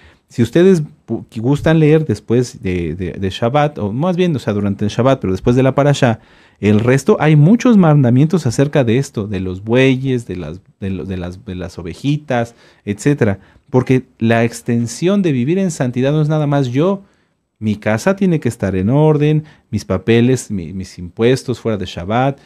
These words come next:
mis animalitos. Si tú tienes un perro o un gato, tienes que atenderlo y ver que ese perrito se porte bien. No puede ser que tu perro o tu gato, o inclusive hasta tus plantas, ¿verdad?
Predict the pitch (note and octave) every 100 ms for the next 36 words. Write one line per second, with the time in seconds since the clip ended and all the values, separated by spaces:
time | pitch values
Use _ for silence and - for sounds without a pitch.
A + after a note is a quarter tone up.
0 | _ - A2+ A#2 G#2 G#2+ G#2 G#2+ D3 D#3
1 | C#3 - _ _ - G2 B2 B2+ A#2+ -
2 | A2+ - B2 C3+ B2+ G#2+ A2+ A2 A2+ C3
3 | A2+ C3 C#3 D3 C#3 A2 A2 B2+ C#3+ E3
4 | D#3+ _ _ G#2+ A2 - C#3+ D#3+ D3+ C#3
5 | C#3+ F3 C#3+ - G#2 - F2+ A#2 F3 F3
6 | - _ _ - G#2+ G#2+ A#2+ B2+ C#3 D3
7 | - - G2+ G2 G#2+ G2 C3+ C3 B2+ D3
8 | B2 - G2 G#2+ A#2 A#2+ A#2 D#3+ F#3+ -
9 | _ _ G#2+ G2+ G2+ - C#3+ D#3 A#2+ G#2
10 | F#2 - A2+ C3+ F#3+ F#3+ A#2+ G2+ G2+ D3